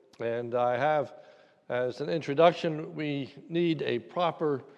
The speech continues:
perspective on spiritual warfare. There are a lot of fads that are experienced in our culture. Sometimes, uh, there are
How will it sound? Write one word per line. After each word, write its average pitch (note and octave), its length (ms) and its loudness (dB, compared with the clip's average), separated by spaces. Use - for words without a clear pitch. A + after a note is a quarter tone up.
perspective D#3+ 800 2
on D#3 400 0
spiritual E3 600 -2
warfare. D3+ 680 4
There B3 200 4
are G#3 320 6
a F3+ 60 4
lot G3 300 10
of F3+ 200 2
fads D3 640 6
that E3 200 6
are D3 300 4
experienced E3+ 840 -2
in F3+ 120 -4
our C#3 160 0
culture. E3+ 540 0
Sometimes, D#3+ 680 -2
uh, B2 140 -6
there C3+ 440 -4
are B2+ 240 0